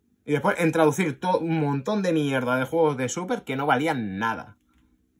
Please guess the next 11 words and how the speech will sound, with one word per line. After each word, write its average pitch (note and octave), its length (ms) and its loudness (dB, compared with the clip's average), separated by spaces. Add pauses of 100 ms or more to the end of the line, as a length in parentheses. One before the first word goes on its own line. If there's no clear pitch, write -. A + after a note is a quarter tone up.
(840)
O - 20 -20
sea, - 200 -8
eso C3 200 -4
era F3 340 6
la D#3 140 2
super D#3 280 2
escena E3 360 0
de D#3+ 80 4
traducción B2+ 500 -2
de A2 60 -4
aquí. G2 240 -10